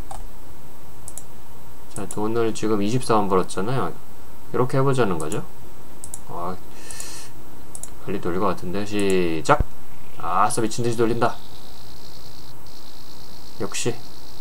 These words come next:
매크로가 최고요. 손으로 돌리기 귀찮잖아요, 그렇잖아요? 그래서 이렇게 하면 돈을 좀 많이 벌 수 있는 것 같아요.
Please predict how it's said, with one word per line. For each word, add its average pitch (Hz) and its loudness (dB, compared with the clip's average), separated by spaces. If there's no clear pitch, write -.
매크로가 117 2
최고요. 131 2
손으로 139 2
돌리기 104 2
귀찮잖아요, 82 0
그렇잖아요? 92 0
그래서 - 0
이렇게 123 0
하면 143 2
돈을 135 4
좀 135 4
많이 120 2
벌 117 4
수 110 0
있는 120 0
것 143 2
같아요. 113 2